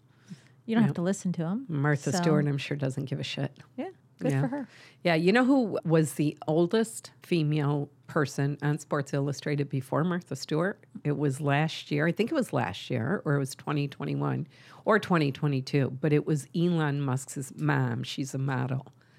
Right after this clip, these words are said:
Speaker 1: Really?
Speaker 2: Yeah, she's sev-, she was seventy-four, and she did the cover of Sports Illustrated.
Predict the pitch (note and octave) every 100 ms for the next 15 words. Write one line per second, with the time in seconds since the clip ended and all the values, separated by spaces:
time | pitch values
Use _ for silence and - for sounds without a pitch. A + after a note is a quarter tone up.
0 | - G3 G3+ E4 A4 D4+ F3 F3+ F3+ D#3
1 | D3+ - - E3+ - D#3+ D3 - - G3+
2 | F3 E3+ - - F#3 F3 G3+ G#3+ - D#3+
3 | C3+ A#2 - _ - C#3+ - D#3 D3+ D#3
4 | D3 C3+ C#3 C#3 C#3+ C#3 - D3 C#3 -
5 | - C3 B2+ C3+ B2+ - C3+ C3+ C#3+ -